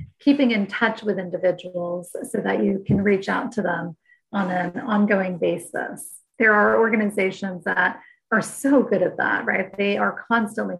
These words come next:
calling individuals and they have individuals who are dedicated just to that, which I think is phenomenal if you have that kind of a,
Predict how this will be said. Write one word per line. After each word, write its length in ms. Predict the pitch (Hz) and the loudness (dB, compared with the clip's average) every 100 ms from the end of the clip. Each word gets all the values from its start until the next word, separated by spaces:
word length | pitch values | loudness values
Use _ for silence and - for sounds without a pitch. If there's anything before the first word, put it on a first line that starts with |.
| - | -8
calling 280 | 202 185 185 | -6 -6 -6
individuals 800 | 180 175 180 170 180 175 180 - | -6 -6 -4 -4 -4 -4 -4 -4
and 80 | 180 | -6
they 60 | |
have 220 | 185 185 185 | -6 -6 -6
individuals 520 | 170 190 175 185 - | -8 -6 -6 -6 -6
who 80 | 185 | -8
are 60 | |
dedicated 560 | 165 170 185 - 175 170 | -6 -6 -6 -4 -4 -4
just 240 | 185 170 - | -6 -6 -8
to 80 | |
that, 340 | 180 180 190 - - - _ | -4 -4 -4 -8 -18 -20 _
which 160 | 214 226 | 0 2
I 40 | |
think 220 | 226 220 | 2 4
is 160 | 214 - | 2 2
phenomenal 640 | 202 180 175 190 190 196 | -4 -2 -2 -2 -2 -2
if 140 | 202 214 | 0 2
you 100 | 196 | 2
have 160 | 190 | 0
that 140 | - - - | -4 -6 -8
kind 280 | 180 180 185 | -6 -6 -6
of 120 | 170 | -4
a, 380 | 175 175 180 | -4 -4 -4